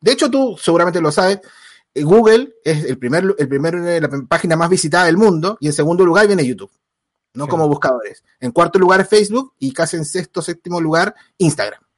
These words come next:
Speaker 1: ¿no? Entonces, eh, cuando, u-, esa es otra, eh, digamos, eh, disyuntiva con el cliente, ¿no? ¿Qué, qué hacer? Bueno, claro,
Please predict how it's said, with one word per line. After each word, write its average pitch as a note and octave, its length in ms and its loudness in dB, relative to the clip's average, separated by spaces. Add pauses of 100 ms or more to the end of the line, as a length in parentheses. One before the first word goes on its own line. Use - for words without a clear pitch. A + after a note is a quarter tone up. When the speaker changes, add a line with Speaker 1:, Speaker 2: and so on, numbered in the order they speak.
(340)
Speaker 1:
¿no? - 220 -6 (420)
Entonces, E3+ 580 2
eh, D3+ 160 2
cuando, D3 420 0
u-, F3+ 160 -4
esa F3+ 160 0
es G3 60 0
otra, G3 480 4
eh, C#3+ 420 4
digamos, E3 440 -2
eh, C3+ 260 -4 (1200)
disyuntiva C#3 600 2
con D3 140 -2
el B2 80 -6
cliente, D3 380 0
¿no? D3+ 120 -8
¿Qué, - 160 -18
qué - 140 -2
hacer? D4 160 0
Bueno, G3 320 0
claro, F#3 320 2